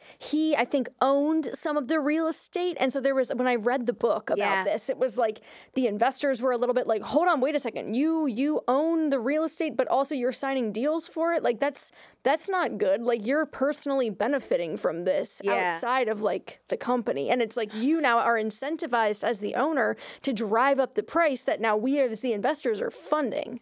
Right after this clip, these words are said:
Speaker 2: This is a little tricky for me, though, because I think some of the things that he was doing and overspending on were not, not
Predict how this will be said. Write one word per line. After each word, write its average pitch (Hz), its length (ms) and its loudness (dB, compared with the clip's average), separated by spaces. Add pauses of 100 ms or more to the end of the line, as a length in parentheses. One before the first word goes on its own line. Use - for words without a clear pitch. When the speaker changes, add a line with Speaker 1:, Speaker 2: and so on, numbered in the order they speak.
(100)
Speaker 2:
This 277 160 2
is 539 120 2 (120)
a 427 40 4
little 320 220 2
tricky 226 380 -4
for 185 160 -4
me, 165 140 0
though, 139 180 -4
because 202 240 -2
I 233 100 0
think 349 260 -2
some 226 320 -2
of 247 180 0
the 214 80 0
things 208 420 -2
that 160 100 -6
he 208 80 -4
was 180 220 -4
doing 185 500 0
and 160 160 -2
overspending 170 800 -2
on 233 340 0 (340)
were 208 180 2
not, 208 320 2 (140)
not 170 580 0